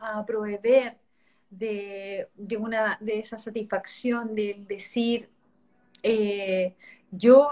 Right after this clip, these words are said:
sí quiero estar contigo porque, porque así lo siento", ¿cierto? Eso es lo que hay que cuidar. Nosotros ya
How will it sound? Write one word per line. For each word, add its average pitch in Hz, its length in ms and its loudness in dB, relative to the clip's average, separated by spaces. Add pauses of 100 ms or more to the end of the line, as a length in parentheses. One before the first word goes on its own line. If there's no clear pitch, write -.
sí - 420 -10
quiero 214 240 -4
estar 214 260 -8
contigo 220 440 -10
porque, 208 580 -6
porque 190 200 -6
así 233 180 -2
lo 220 120 0
siento", 220 800 4 (500)
¿cierto? 214 640 -6 (440)
Eso 285 340 -4
es 233 160 -8
lo 226 140 -2
que 220 80 2
hay 233 160 2
que 233 140 -2
cuidar. 202 600 2 (920)
Nosotros 254 480 4
ya 262 400 4